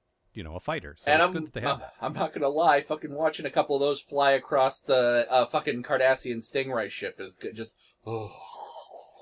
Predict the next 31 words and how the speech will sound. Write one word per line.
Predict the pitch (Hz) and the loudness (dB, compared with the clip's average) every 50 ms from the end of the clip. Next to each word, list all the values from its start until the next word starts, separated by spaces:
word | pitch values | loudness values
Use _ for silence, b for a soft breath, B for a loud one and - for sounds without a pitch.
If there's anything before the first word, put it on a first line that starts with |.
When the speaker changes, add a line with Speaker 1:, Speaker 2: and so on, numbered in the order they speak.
| - _ _ _ | -20 _ _ _
Speaker 1:
Yep. | - - 90 - _ _ _ _ _ _ _ _ _ _ _ _ | -20 -20 -20 -20 _ _ _ _ _ _ _ _ _ _ _ _
Well, | - 190 | -2 0
that's | 196 196 185 - | 2 0 0 0
the | - 175 - | -2 -2 2
thing. | - 262 190 107 | 2 2 2 2
We | 101 117 | 0 -2
get | 120 135 - | -2 0 0
those, | - 208 180 120 120 120 - _ _ | 0 2 2 0 0 -2 -6 _ _
and | - 147 156 156 | 0 0 2 2
then | 190 240 247 | 2 2 2
we | 202 160 | 2 0
get | 139 147 - | 0 -2 -6
shots, | - - 135 123 123 120 - - - - | -6 -2 0 0 0 0 -2 -8 -10 -6
and | 143 127 127 123 139 - _ b b b b b | -4 -4 -2 -4 -6 -10 _ b b b b b
again, | - 139 135 190 196 185 | -4 0 2 2 2 2
we're | 175 156 | 2 0
gonna | 165 151 | 0 0
have | 156 147 139 | 0 0 -2
this | 131 - | -4 -6
problem | - - 143 139 135 131 120 113 | -4 -2 0 0 0 0 -2 -4
of | 104 - - _ _ _ - 135 107 - | -4 -6 -10 _ _ _ -20 -20 -12 -8
being | - 127 117 127 | -6 -4 -4 -2
able | 127 120 123 | -2 -2 -4
to | 120 101 | -4 -6
determine | - - - - 117 110 113 110 110 107 | -8 -10 -6 -4 -2 -2 -2 -2 -2 -4
what | 107 117 - | -4 -4 -4
was | 117 104 - | -6 -6 -4
in | 127 113 104 | -4 -2 -2
which | 107 95 - | -2 -2 -2
episode. | 110 110 - 98 - - 78 73 87 - | -4 -4 -4 -8 -10 -10 -10 -12 -12 -4
Speaker 2:
Yep. | - 139 135 131 | 0 2 4 4